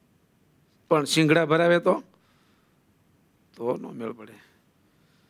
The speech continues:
આપણે જોવાનું, આપણે કેવા શિંગડા ભરાવી, કોક કહેતો કે મનાય કેટલું કે ન મનાય, હા, હિતકારી લાગે, કેટલું હિતકારી લાગે,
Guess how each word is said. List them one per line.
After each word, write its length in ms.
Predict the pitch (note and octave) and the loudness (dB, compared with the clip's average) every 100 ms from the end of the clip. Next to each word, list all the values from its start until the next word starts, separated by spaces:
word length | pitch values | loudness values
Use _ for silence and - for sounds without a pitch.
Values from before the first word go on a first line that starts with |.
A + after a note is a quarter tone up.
| _ _ _ _ | _ _ _ _
આપણે 280 | - C#3 D#3 | -4 0 2
જોવાનું, 400 | D3+ E3+ D3+ C#3 | 2 2 2 2
આપણે 180 | C3 D#3 | 0 0
કેવા 220 | D3 F#3+ | 0 0
શિંગડા 300 | D#3+ D#3 D#3 | 0 0 0
ભરાવી, 320 | C3+ C#3 C#3+ | 2 0 0
કોક 240 | C3+ C#3+ B2+ | 0 -2 0
કહેતો 460 | C#3 C#3 C#3 C#3+ - _ _ _ _ _ _ | -2 -2 -6 -8 -14 _ _ _ _ _ _
કે 100 | - | -4
મનાય 300 | B2+ C#3+ E3 | -2 0 0
કેટલું 440 | D#3+ F3+ D3 C3+ C3+ | -2 -6 -4 -6 -2
કે 100 | D3+ | 0
ન 40 | |
મનાય, 580 | D3 C#3 C3+ B2+ A#2+ B2+ B2 _ _ _ _ _ - | 0 -2 -2 -2 -4 -10 _ _ _ _ _ _ -6
હા, 200 | A#2+ A#2+ | -4 0
હિતકારી 460 | B2 C3+ C#3 C3 | 0 0 -2 0
લાગે, 280 | C3 B2+ B2+ | 0 0 -2
કેટલું 300 | C3 E3+ F#3 | -4 -2 0
હિતકારી 340 | C#3 - B2+ | 0 0 -2
લાગે, 300 | B2 A#2+ A#2+ | -2 -4 -4